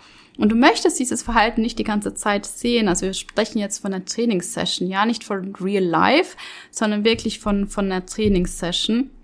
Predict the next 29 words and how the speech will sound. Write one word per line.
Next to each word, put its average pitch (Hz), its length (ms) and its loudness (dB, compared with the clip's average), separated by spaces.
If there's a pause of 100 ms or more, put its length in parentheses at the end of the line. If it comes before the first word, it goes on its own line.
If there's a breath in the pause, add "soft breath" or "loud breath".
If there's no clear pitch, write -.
(220)
möchtest 240 460 2
diese 208 200 -4
Pfote 254 400 2
nicht 202 180 -4
die 196 80 -6
ganze 190 300 -2
Zeit 175 320 -2
oben 254 420 4
haben, 180 460 4 (400 loud breath)
dann 294 220 6
ist 254 220 2
es 220 140 -4
an 196 160 -2
dir, 262 260 0
deiner 208 240 -2
Katze - 380 -6
zu - 200 -12
zeigen, 269 440 6
ich 233 160 0
möchte 240 260 -2
die 214 140 -2
Pfote 226 380 -4
oder 190 140 0
es - 140 -6
lohnt 262 220 -2
sich - 200 -8
nur, 262 120 2
die 285 100 0
Pfote 214 460 -6